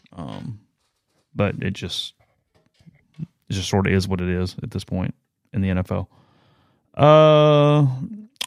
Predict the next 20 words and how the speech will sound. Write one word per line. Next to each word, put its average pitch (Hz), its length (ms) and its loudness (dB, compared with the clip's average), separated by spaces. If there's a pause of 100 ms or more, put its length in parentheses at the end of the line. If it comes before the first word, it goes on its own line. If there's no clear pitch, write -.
(160)
all 135 120 6
right. 120 380 2 (220)
We 113 200 -4
will, 123 320 2
uh, 113 280 4
do 127 160 2
some 151 160 0
of 143 60 4
that 139 260 6
more 123 260 4
Ole 117 200 6
Miss 113 200 4
stuff - 260 0
tomorrow. 107 440 2
Obviously, 104 320 0
Kiffin 117 400 0
talking 107 340 -2
at - 140 -6
ten 113 280 4
thirty 123 520 2